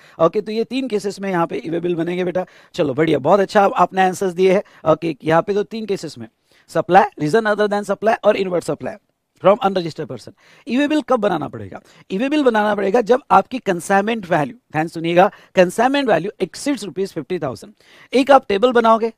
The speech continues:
और मेरे साथ शेयर करोगे क्या टेबल? य-, यहाँ पे Telegram में या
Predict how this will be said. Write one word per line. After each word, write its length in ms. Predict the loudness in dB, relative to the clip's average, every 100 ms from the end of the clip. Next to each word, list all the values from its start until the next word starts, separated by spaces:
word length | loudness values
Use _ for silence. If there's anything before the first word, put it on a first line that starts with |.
| -6
और 120 | -4
मेरे 200 | 0 0
साथ 140 | 0 -2
शेयर 220 | 0 0
करोगे 320 | 0 -2 0
क्या 100 | -2
टेबल? 280 | -2 -6 -8 -14 -8
य-, 240 | -6 -4
यहाँ 240 | 2 2 2
पे 180 | -2 -6
Telegram 600 | -10 -10 -2 0 2 0
में 220 | 0 -4 -8 -4
या 280 | 0 0